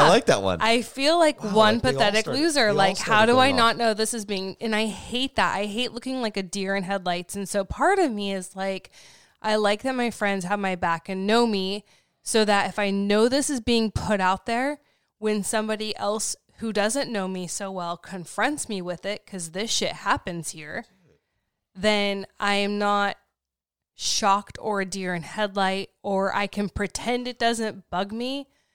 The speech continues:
Speaker 2: I can pretend I'm fine with it because a lot of it is faking it, right?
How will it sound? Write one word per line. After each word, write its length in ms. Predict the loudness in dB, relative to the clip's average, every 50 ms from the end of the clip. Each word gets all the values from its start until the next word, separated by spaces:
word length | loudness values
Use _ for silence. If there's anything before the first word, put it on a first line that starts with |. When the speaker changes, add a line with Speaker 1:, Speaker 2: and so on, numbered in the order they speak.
| _ -6
Speaker 2:
I 120 | -6 -4
can 180 | -4 -4 -6 -4
pretend 580 | -4 -6 -8 -8 -8 -6 -4 -2 -2 0 0
I'm 220 | 0 0 0 -2 -4
fine 320 | -4 -2 -2 -2 -2 -2
with 180 | -4 -4 -2 -2
it 240 | -2 -2 -2 -4 -8 _ _ _ _ _ _ _
because 220 | -2 0 0 2
a 80 | 2 0
lot 420 | 0 0 0 2 4 4 4 4
of 160 | 4 0 0 -2
it 100 | -4 -4
is 160 | -4 -6 -6
faking 540 | -8 -10 -8 -8 -6 -6 -6 -6 -6 -6 -6
it, 180 | -8 -10 -10
right? 380 | -10 -10 -8 -8 -6 -8 -8